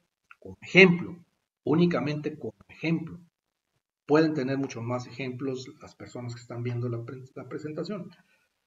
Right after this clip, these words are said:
El impacto del cambio climático en procesos hidrológicos. Aquí mencioné yo de manera muy simple el Niño, cómo modula,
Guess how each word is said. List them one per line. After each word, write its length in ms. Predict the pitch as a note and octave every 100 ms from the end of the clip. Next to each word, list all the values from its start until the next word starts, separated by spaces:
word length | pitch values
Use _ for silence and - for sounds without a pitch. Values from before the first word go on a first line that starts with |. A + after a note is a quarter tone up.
| _ _ _ _ _ _
El 100 | F3
impacto 480 | F#3 F3 A3+ A#3 A3+
del 160 | F#3 E3+
cambio 380 | F3+ F#3+ F#3+ F3+
climático 580 | D3 D3 D#3+ E3+ -
en 160 | C#3+ B2
procesos 560 | C#3 A#2 D3 C#3 C3 B2+
hidrológicos. 680 | G#2+ G#2 F#2+ - - -
Aquí 220 | - F#3+
mencioné 420 | F#3+ E3+ D3 D3+ D#3
yo 120 | D#3
de 60 |
manera 300 | C#3 C3+ D3
muy 260 | C#3 C3+ D3+
simple 800 | D3 C#3+ C3+ - B2+ C3+ C3+ C3+
el 100 | G#2 _ _
Niño, 320 | D3 D3 C#3 C3
cómo 240 | C3 C3
modula, 680 | B2 A2+ B2+ B2 B2+ B2